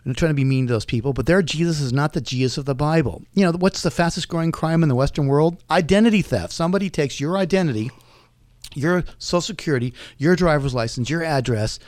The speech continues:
but they're not you. Well, there are many false counterfeit Jesuses we're told about in Second Corinthians eleven. There are indeed hundreds, if not thousands. We're talking about not any Jesus, not somebody named Jesus, but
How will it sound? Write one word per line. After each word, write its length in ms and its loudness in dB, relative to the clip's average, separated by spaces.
but 180 4
they're 220 4
not 420 4
you. 480 2
Well, 120 0
there 180 2
are 60 2
many 340 0
false 460 -6
counterfeit 640 -6
Jesuses 560 -4
we're 120 -8
told 260 -10
about 280 -14
in 80 -20
Second 280 -8
Corinthians 320 -2
eleven. 340 -4
There 140 -2
are 100 0
indeed 260 -4
hundreds, 440 0
if 100 -6
not 220 -4
thousands. 580 -4
We're 100 -2
talking 260 2
about 140 0
not 300 -2
any 320 4
Jesus, 560 -2
not 160 -2
somebody 360 0
named 320 2
Jesus, 440 -4
but 340 -2